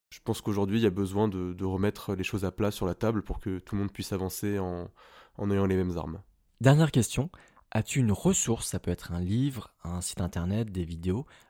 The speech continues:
Speaker 2: à conseiller à nos auditeurs et auditrices qui sont curieux et qui souhaitent en savoir plus sur une chose dont tu as parlé durant l'entretien, ou sur la démocratie en général, ou sur le métier de, euh,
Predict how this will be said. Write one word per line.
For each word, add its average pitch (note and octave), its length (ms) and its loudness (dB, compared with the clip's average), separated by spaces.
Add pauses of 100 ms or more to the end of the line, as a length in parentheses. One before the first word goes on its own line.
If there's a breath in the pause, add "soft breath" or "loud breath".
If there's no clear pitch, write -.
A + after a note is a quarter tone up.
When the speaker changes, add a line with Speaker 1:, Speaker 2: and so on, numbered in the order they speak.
Speaker 2:
à F2+ 100 -6
conseiller C3 640 -2
à - 60 -6
nos F2+ 160 -6
auditeurs A#2+ 760 -4 (300)
et A2 60 2
auditrices F#2 440 -4
qui - 100 -14
sont F#2 100 -4 (120)
curieux A#2 380 2
et B2 40 -2
qui - 100 -10
souhaitent A#2+ 140 -2
en G2+ 80 -6
savoir F2 240 -4
plus - 380 -4 (280 loud breath)
sur - 600 -2
une G2+ 120 -2
chose B2 240 -6
dont G2 120 -4
tu - 140 -4
as E2+ 80 0
parlé F#2+ 260 0
durant F2 240 -2
l'entretien, F2+ 480 -4 (320 loud breath)
ou A#2 160 -6
sur G#2+ 160 -6
la F#2 80 -2
démocratie F2+ 480 -4
en E2 80 -2
général, D#2 480 -4
ou A#2 100 -6
sur G2 200 -6
le E2+ 80 -4
métier F#2+ 400 -4
de, F2+ 360 -2
euh, D2+ 140 -2